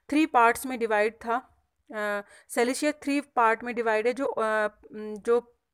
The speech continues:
प्रशिया एम्पायर का क्या है, एक पार्ट है, यानी पहले उसी के अंदर आता था। तो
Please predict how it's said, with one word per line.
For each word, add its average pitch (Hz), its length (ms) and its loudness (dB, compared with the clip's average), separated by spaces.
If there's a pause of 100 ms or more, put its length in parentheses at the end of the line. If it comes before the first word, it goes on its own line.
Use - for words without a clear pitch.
प्रशिया 247 420 2
एम्पायर 220 520 0
का 233 140 -2
क्या 233 220 -4
है, 240 220 -2 (340)
एक 294 220 -2 (100)
पार्ट 220 540 2 (380)
है, 202 300 0
यानी 226 320 -4
पहले 233 300 2
उसी 240 260 -2
के 262 100 -6
अंदर 240 240 0
आता 233 220 0
था। 277 140 -4
तो 285 260 -2